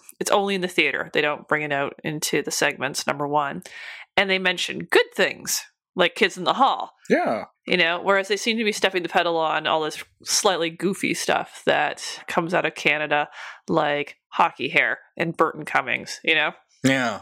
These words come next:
Speaker 2: yeah. I mean, I, maybe, maybe you have to be more of a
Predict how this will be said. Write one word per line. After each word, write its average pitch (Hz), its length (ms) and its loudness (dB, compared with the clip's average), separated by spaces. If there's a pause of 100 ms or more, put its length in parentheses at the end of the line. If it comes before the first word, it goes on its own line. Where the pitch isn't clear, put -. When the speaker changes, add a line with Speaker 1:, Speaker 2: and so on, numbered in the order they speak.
Speaker 2:
yeah. 101 360 0 (440)
I 104 80 2
mean, 104 400 0
I, 107 340 0 (720)
maybe, 196 640 0
maybe 156 240 0
you 151 100 2
have 127 240 0
to 127 100 2
be 110 440 0
more 104 480 0
of 98 180 -4
a 92 180 0